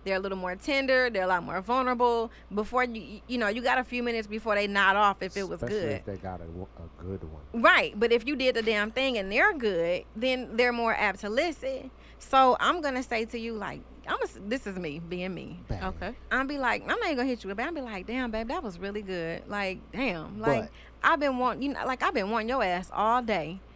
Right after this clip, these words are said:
Speaker 1: Like, I couldn't wait to get here and see you. That shit was everything.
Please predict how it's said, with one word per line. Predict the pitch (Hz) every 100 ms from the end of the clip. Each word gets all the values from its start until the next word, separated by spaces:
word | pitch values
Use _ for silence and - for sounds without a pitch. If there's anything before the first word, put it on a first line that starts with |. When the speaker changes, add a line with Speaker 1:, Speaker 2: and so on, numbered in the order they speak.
| - - -
Speaker 1:
Like, | 240 -
I | 302
couldn't | - 247 208
wait | 233 262 -
to |
get | 202 208
here | 214 196
and | 185
see | 196 240
you. | 220 170 131
That | 196 285
shit | - 247
was | 196 180 -
everything. | 220 226 196 185 165 110 131